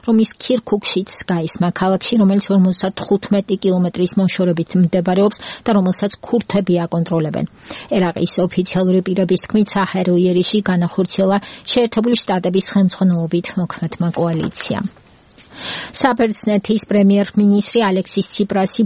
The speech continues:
ბრიუსელში ევროკავშირის ოფიციალურ პირებთან მოლაპარაკებების შემდეგ აცხადებს, რომ შეთანხმება ახლოსაა და ათენი ხუთ ივნის შენატანს განახორციელებს დავალიანების დასაფარად, რაც მას დეფოლტისგან იხსნის. ევროკომისია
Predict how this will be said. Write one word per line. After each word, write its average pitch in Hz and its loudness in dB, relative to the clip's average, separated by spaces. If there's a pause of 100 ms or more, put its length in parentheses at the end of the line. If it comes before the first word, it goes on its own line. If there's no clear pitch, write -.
ბრიუსელში 202 0
ევროკავშირის 190 0
ოფიციალურ 185 0
პირებთან 185 0
მოლაპარაკებების 180 2
შემდეგ 185 2
აცხადებს, 170 -2 (260)
რომ 220 4 (100)
შეთანხმება 190 -2
ახლოსაა 208 2 (280)
და 240 0 (100)
ათენი 220 2
ხუთ 247 -4 (140)
ივნის 190 4
შენატანს 196 2
განახორციელებს 180 0
დავალიანების 175 2 (100)
დასაფარად, - -6 (340)
რაც 220 0
მას 208 2
დეფოლტისგან 180 -2
იხსნის. - -4 (380)
ევროკომისია 185 0